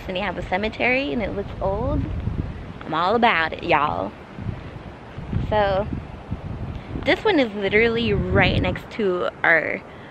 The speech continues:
our camping place. I don't know if you can see the sign back there. It's really hard to see with so much sun in my face, but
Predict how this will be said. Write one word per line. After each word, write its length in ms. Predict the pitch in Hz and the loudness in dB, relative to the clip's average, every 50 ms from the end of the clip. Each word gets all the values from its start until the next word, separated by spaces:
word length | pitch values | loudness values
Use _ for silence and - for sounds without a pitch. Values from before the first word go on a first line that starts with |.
| - - - - | -18 -8 -4 -2
our 100 | 185 170 | -2 -2
camping 540 | - - - 190 180 165 - 165 165 165 165 | -2 -2 -4 -2 -2 -2 -2 -4 -4 -4 -6
place. 260 | - 160 151 160 180 - - - - - - - - - - | -6 -8 -8 -10 -10 -14 -16 -16 -16 -18 -18 -18 -18 -16 -12
I 20 | - | -10
don't 80 | 226 233 | -8 -8
know 80 | 233 | -6
if 80 | 220 - | -6 -6
you 60 | 220 | -6
can 180 | 202 196 196 - | -8 -8 -6 -6
see 100 | 208 190 | -8 -8
the 140 | - - | -8 -10
sign 240 | - 185 - 110 104 - - - - - - - | -10 -10 -10 -10 -12 -12 -14 -14 -14 -12 -8 -6
back 240 | - - - - | -6 -6 -6 -6
there. 160 | - - 80 78 | -6 -6 -4 -4
It's 220 | 87 - - - | -6 -6 -4 -4
really 180 | 277 262 240 247 | -2 -2 0 0
hard 160 | 247 240 226 | 0 -2 -2
to 60 | 226 | -4
see 180 | 220 - 240 240 | -6 -8 -8 -6
with 140 | 120 - - - - - - - - - - - - - - - | -6 -6 -8 -10 -12 -16 -16 -16 -16 -16 -16 -16 -16 -14 -10 -6
so 120 | - 240 | -4 -2
much 240 | 220 214 220 - - - - | -2 -2 -4 -6 -6 -2 2
sun 180 | 220 214 214 | 4 4 4
in 100 | 214 214 | 2 0
my 140 | 208 202 208 | -2 -2 -4
face, 280 | 220 - 196 190 208 - - - - | -4 -4 -4 -6 -6 -8 -8 -2 0
but 200 | 220 196 - | 2 2 2